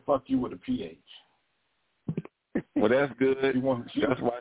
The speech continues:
Speaker 2: she needs
Speaker 1: she
Speaker 2: to,
Speaker 1: want her
Speaker 2: that's
Speaker 1: "fuck
Speaker 2: why
Speaker 1: you" to
Speaker 2: she,
Speaker 1: be
Speaker 2: she got
Speaker 1: P H.
Speaker 2: them old
Speaker 1: She
Speaker 2: ass
Speaker 1: want her "fuck you" to be
Speaker 2: nineteen sixty.
Speaker 1: P H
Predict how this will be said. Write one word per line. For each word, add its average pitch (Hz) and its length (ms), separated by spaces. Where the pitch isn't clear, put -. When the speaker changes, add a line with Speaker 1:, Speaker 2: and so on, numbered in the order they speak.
Speaker 2:
she 139 140
needs 127 240
Speaker 1:
she - 60
Speaker 2:
to, 165 60
Speaker 1:
want 165 180
her 170 140
Speaker 2:
that's 131 120
Speaker 1:
"fuck - 80
Speaker 2:
why 131 140
Speaker 1:
you" - 80
to 139 60
Speaker 2:
she, 135 60
Speaker 1:
be 139 220
Speaker 2:
she 196 100
got 131 220
Speaker 1:
P 143 60
H. 127 60
Speaker 2:
them - 100
old - 360
Speaker 1:
She - 60
Speaker 2:
ass - 220
Speaker 1:
want - 120
her - 180
"fuck - 200
you" 143 60
to 139 60
be 135 40
Speaker 2:
nineteen - 180
sixty. 156 120
Speaker 1:
P 185 80
H 170 100